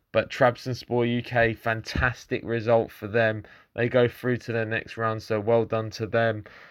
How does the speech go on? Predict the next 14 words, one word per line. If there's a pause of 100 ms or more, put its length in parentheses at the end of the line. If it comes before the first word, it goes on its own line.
(180)
And
Westbourne
United
five,
Rising
Talents
two. (560)
Very
good
result.
Very, (320)
very
good, (100)
um,